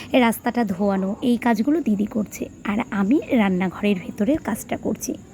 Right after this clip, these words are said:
সকালবেলা উঠে সবাই মিলে আগে চারজনেই একটু চা খেয়ে নিলাম। চা খেয়ে নিয়ে আমি বললাম, "ঠিক আছে, আমি তাহলে ঘরের ভেতরের কাজটা করি। দিদি, তুই বাইরে চলে যা, কতগুলো জামা কাপড়ও আছে, সেগুলো ধুতে হবে।"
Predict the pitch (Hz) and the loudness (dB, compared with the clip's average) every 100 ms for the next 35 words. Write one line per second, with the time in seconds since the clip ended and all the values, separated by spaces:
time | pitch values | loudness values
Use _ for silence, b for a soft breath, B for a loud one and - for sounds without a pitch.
0 | - B B B B B - 311 277 277 | -18 B B B B B 2 4 4 4
1 | 311 302 285 320 - 247 240 254 254 285 | 4 2 0 -4 -2 -2 2 2 2 0
2 | 240 285 277 214 180 240 262 247 - 269 | -2 -2 -2 -2 0 4 4 2 0 -6
3 | - 233 202 - - 214 190 190 - - | -2 -2 -2 -8 -4 -2 0 -2 -6 -8
4 | - - 226 202 - 247 247 254 277 233 | -14 -2 0 0 2 4 6 6 4 2
5 | - B B B 247 240 233 226 226 240 | -4 B B B 2 4 4 4 4 2
6 | 233 220 196 - - 214 214 220 247 262 | 2 0 0 -4 -6 0 0 2 0 0
7 | 214 - 220 202 202 202 214 254 - 190 | -2 -2 0 2 2 2 2 2 0 -4
8 | - 190 - - - - B B B B | -4 -6 -2 -4 -4 -18 B B B B
9 | B 254 262 320 311 226 190 190 196 226 | B 4 4 6 4 6 2 2 0 0
10 | 226 190 - - - 233 240 247 233 190 | -2 -2 -4 -4 -2 0 2 2 2 0
11 | 202 220 220 233 233 202 - 403 - - | 0 0 2 4 4 2 -2 -8 -6 -4
12 | 196 196 220 - 220 196 185 196 | 0 2 2 0 -4 -2 -2 -4